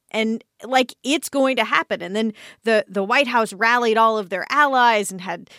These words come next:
statements coming out from various progressive groups and former President Obama and all these people, uh, unions coming out and endorsing this framework, uh, almost as if to, like, will it to be the thing. But I guess,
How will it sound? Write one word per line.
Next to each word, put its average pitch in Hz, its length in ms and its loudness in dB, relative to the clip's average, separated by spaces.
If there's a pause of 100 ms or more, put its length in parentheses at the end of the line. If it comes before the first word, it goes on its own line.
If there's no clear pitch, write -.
statements 247 500 -2
coming 247 340 0
out 233 240 2
from 202 220 -8
various 233 460 -2
progressive 190 560 -4
groups 285 500 -2
and 185 260 -10
former 262 320 -2
President 214 460 -2
Obama 240 540 2
and 202 80 0
all 254 100 4
these 240 160 -4
people, 233 380 -4 (280)
uh, - 60 -12 (300)
unions 277 520 0
coming 254 280 -2
out 214 180 0
and 214 140 0
endorsing 233 640 0
this 196 140 -4
framework, 254 800 -2 (1120)
uh, - 140 -18 (200)
almost 349 600 4
as 285 180 0
if 285 160 2
to, 294 140 -2
like, 226 180 0
will 226 400 4
it 226 240 2
to 226 140 -4
be 220 280 -4
the 196 140 0
thing. 175 640 -2 (380)
But 254 240 0 (300)
I 247 80 -8
guess, 339 600 -4